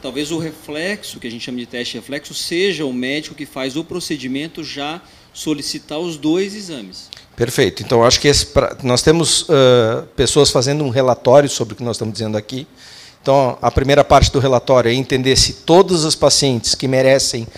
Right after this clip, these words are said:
Speaker 2: rastreamento estão fazendo rastreamento. A segunda é entender se em todos os serviços isto é uma rotina, porque se for dessa forma, me parece que nós vamos perder muito menos ou tenderemos a zero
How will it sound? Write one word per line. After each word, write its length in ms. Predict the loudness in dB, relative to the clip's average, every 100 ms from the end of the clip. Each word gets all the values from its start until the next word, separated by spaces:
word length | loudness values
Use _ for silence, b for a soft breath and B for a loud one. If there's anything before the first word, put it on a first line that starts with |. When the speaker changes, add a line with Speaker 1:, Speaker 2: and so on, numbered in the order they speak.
| B B B
Speaker 2:
rastreamento 840 | -4 0 4 4 4 2 0 -8 -18 _ _
estão 280 | -2 2 4
fazendo 300 | 4 2 0
rastreamento. 720 | -2 0 0 0 -2 -4 -10 B B B
A 120 | B 4
segunda 480 | 4 4 2 4
é 40 | 2
entender 320 | 2 2 2
se 140 | 2 0
em 80 |
todos 520 | 2 8 10 8 4 0
os 80 |
serviços 720 | 0 -2 -4 -4 -4 -4 -6 -8 B B B
isto 320 | 0 2 4
é 60 | 6
uma 140 | 6
rotina, 500 | 4 2 0 0 -2
porque 280 | -4 -6 -2
se 140 | -2 0
for 320 | 4 4 6
dessa 280 | 4 2 2
forma, 420 | 4 4 2 -6 b b b b
me 60 |
parece 340 | 2 6 6 4
que 80 | -2
nós 160 | -2
vamos 200 | 0 -2
perder 320 | 0 0 0 -2
muito 440 | -2 -2 -2 0
menos 580 | 2 2 2 -2 -6 -8 B B
ou 360 | 4 4 4 -6 -8 0
tenderemos 520 | 4 4 4 4 6
a 80 | 6
zero 480 | 6 6 4 2